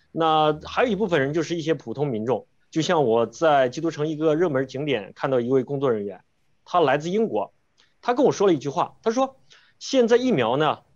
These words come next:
给英国带来的就是疫情已经在稳步的下降了。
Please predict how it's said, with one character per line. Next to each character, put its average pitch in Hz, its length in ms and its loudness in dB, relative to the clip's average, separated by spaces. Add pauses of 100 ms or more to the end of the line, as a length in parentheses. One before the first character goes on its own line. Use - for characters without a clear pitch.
(160)
给 131 100 0
英 240 280 -2
国 135 160 0
带 147 160 2
来 113 120 2
的 117 120 2
就 131 100 -10
是 123 320 -8
疫 240 140 -2
情 156 200 0
已 135 80 0
经 127 160 -2
在 139 280 -2
稳 104 180 -2
步 160 80 0
的 156 80 0
下 143 180 -2
降 156 200 -2
了。 101 100 -8